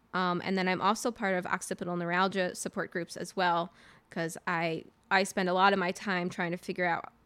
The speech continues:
ways to manage my pain and, um, get back to my life, because right now in this flare, I can barely do anything. I'm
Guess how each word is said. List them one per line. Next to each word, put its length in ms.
ways 760
to 280
manage 440
my 140
pain 480
and, 340
um, 340
get 160
back 320
to 140
my 140
life, 540
because 480
right 360
now 280
in 160
this 200
flare, 500
I 460
can 220
barely 280
do 180
anything. 540
I'm 200